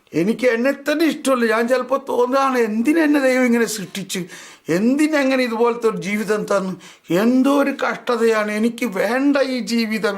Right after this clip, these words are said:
എന്നെ ഇഷ്ടമല്ല ആർക്കും." എന്നെ, ഇതാണ് ഒരുപാട് പേർക്കുള്ള ഒരു കോംപ്ലക്സ്, ഒരു, അതിനൊരു ഇൻഫീരിയോറിറ്റി കോംപ്ലക്സ് എന്ന് പറയാം. പക്ഷെ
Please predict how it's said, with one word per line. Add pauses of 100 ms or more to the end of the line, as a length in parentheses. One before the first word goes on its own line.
(100)
എന്നെ
ഇഷ്ടമല്ല
ആർക്കും." (160)
എന്നെ, (580)
ഇതാണ് (140)
ഒരുപാട്
പേർക്കുള്ള (200)
ഒരു
കോംപ്ലക്സ്,
ഒരു,
അതിനൊരു
ഇൻഫീരിയോറിറ്റി
കോംപ്ലക്സ്
എന്ന്
പറയാം. (360)
പക്ഷെ